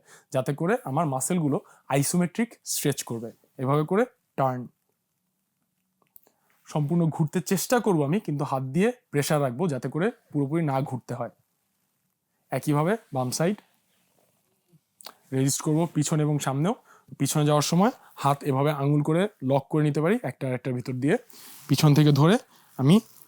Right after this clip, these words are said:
নিচের দিকে আঙুল দিয়ে চাপ দিব এবং মাথাটাকে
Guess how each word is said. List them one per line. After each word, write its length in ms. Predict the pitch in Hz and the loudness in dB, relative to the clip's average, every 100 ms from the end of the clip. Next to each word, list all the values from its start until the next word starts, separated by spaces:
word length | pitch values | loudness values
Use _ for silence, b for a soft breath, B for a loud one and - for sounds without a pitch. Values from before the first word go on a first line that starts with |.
| _ _ _ - 143 | _ _ _ 4 6
নিচের 280 | 160 226 185 | 8 8 10
দিকে 160 | 196 226 226 160 | 10 8 8 6
আঙুল 200 | 165 175 165 | 8 8 8
দিয়ে 120 | 196 247 _ _ _ _ - | 6 4 _ _ _ _ 2
চাপ 120 | 156 139 139 | 4 6 8
দিব 120 | 170 277 - | 8 6 2
এবং 100 | 135 139 | 2 4
মাথাটাকে 420 | 139 160 180 180 | 4 4 2 2